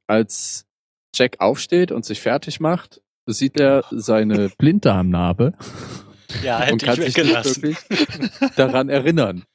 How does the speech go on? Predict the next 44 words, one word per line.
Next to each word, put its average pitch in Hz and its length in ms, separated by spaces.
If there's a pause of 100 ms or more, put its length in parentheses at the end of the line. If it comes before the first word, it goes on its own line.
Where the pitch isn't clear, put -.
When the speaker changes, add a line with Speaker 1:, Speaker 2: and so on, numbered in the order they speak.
Speaker 1:
Ja, 127 240
also 107 260
fragt - 280
dann 113 120
seine 107 220
Mutter 104 280
am 101 80
Telefon, 117 560
„Sag 110 160
mal, 92 160
wann 110 160
habe 131 160
ich - 140
eigentlich 123 240
den 104 140
Blinddarm 120 360
rausgenommen - 600
bekommen?“ 107 460 (640)
Und 101 40
dann 98 80
sagt 98 220
sie, 123 200
„Als 113 200
du 101 100
sieben 156 340
warst 165 420
und, 113 320
äh, 107 400
dein 95 160
Vater 139 380
wollte 131 260
das 123 180
machen, 131 360
aber 95 200
dann 95 140
hat 98 120
er 98 60
es 95 100
doch 113 140
nicht 143 140
gemacht, 127 280
bla 95 160
bla 87 140
bla.“ 113 340